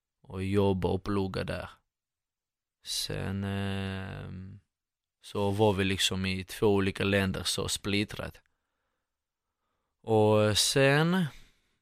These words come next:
fick jag, eh, fick jag erbjudande att, eh, komma hit till Sverige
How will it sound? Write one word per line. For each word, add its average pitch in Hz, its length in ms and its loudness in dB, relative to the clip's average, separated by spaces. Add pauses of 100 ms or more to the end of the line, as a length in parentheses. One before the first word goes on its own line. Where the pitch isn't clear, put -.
(520)
fick - 440 -8
jag, 113 500 4 (500)
eh, 101 40 -6
fick - 360 -12
jag 101 180 -4
erbjudande 98 760 -2
att, 98 360 -10
eh, 98 600 -10 (440)
komma 101 280 -4
hit 107 480 -6 (100)
till 107 100 -10
Sverige 87 640 -4